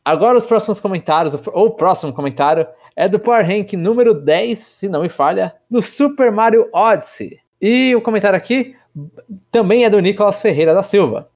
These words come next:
"Bora lá apresentar a minha lista para o Power Ranking, aproveitando que agora já ouvi todos os episódios e ainda tenho tempo para participar da promoção."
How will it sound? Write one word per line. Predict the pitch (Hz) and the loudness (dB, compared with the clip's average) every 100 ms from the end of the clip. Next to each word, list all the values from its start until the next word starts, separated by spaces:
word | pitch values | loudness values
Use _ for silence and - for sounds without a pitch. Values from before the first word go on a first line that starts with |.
| _ | _
"Bora | 120 185 233 208 | -4 0 2 2
lá | 214 | 2
apresentar | 208 214 220 190 233 | 0 0 -2 0 -2
a | 226 | -2
minha | 220 202 | -2 -2
lista | 160 220 226 | -2 -4 -4
para | - 170 | -4 -2
o | |
Power | 147 147 160 | 0 0 0
Ranking, | 160 208 220 214 _ - | -2 -6 -8 -12 _ -8
aproveitando | 190 196 226 214 180 - 190 214 | -6 0 2 2 2 0 0 0
que | 202 | 0
agora | 170 185 180 | 0 0 2
já | 175 | 0
ouvi | 160 | 0
todos | 180 214 233 | 0 0 2
os | 220 | 0
episódios | 214 147 190 - - _ _ _ | 0 0 0 -2 -14 _ _ _
e | 208 | 0
ainda | 208 240 233 | 2 2 2
tenho | 208 214 | 2 0
tempo | - 190 190 | 0 -2 0
para | 214 208 | 0 0
participar | 202 190 - 220 156 | 2 -2 -2 -4 -2
da | 160 | 0
promoção." | 190 170 214 - 151 123 | -2 -2 -4 -2 -4 -4